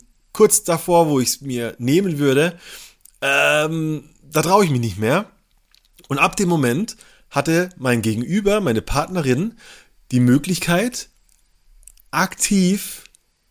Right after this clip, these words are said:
danach zu fragen, mich einzuladen, weil ich durch das Gespräch erstmal rausgefunden hatte, sie steht drauf und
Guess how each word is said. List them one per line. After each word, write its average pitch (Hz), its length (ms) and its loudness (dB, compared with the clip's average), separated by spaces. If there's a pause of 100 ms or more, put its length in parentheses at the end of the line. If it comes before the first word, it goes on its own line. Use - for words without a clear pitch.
(160)
danach 123 340 -2
zu - 140 -4
fragen, 147 420 0
mich 151 200 -2
einzuladen, 113 760 -2
weil 131 160 0
ich - 120 -4
durch 123 180 -2
das - 160 -4
Gespräch 120 400 -4
erstmal 139 580 -2 (400)
rausgefunden 131 540 -2
hatte, 170 320 -4
sie 123 160 -6
steht 143 400 0
drauf 92 400 -4 (640)
und 127 240 -2